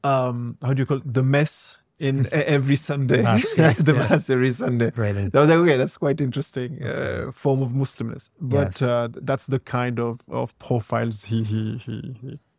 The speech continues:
Speaker 1: he
Speaker 2: Riyad,
Speaker 1: appointed.
Speaker 2: it, it seems to me that, um, you in France, the Muslim community in France, are living through a very repressive period, and it doesn't seem there's a, there's a positive end in sight. I mean, if all of the political parties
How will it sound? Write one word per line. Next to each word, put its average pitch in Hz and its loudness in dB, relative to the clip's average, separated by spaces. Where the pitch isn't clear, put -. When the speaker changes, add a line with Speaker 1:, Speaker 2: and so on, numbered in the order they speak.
Speaker 1:
he - -6
Speaker 2:
Riyad, 156 2
Speaker 1:
appointed. 117 -4
Speaker 2:
it, 147 -2
it 135 -2
seems 165 0
to 120 -6
me 113 2
that, 101 -4
um, 101 -2
you 117 0
in 104 0
France, 98 -2
the 110 -6
Muslim 113 -2
community 107 -6
in 101 -6
France, 101 -2
are 101 0
living 107 0
through 104 -2
a 110 -2
very 113 2
repressive 101 -4
period, 98 0
and 110 -2
it 120 -2
doesn't 139 4
seem 107 0
there's 107 2
a, 104 2
there's 104 -4
a 104 -2
positive 101 -2
end 101 0
in 95 -4
sight. - -2
I 104 -8
mean, 104 -4
if - -8
all 139 2
of 110 -2
the 113 -2
political 113 -2
parties 107 -2